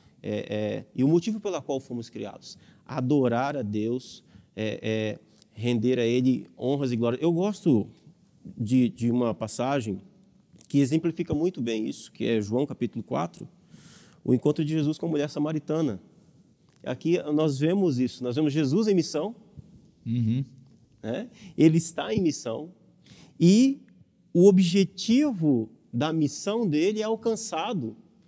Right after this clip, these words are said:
Speaker 1: quando chega exatamente nesse ponto, chega no ponto da adoração aqui.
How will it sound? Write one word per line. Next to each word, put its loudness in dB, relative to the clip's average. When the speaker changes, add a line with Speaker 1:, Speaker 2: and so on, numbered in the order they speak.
Speaker 1:
quando 4
chega 0
exatamente -4
nesse -6
ponto, -6
chega -4
no 0
ponto -8
da -4
adoração -8
aqui. -8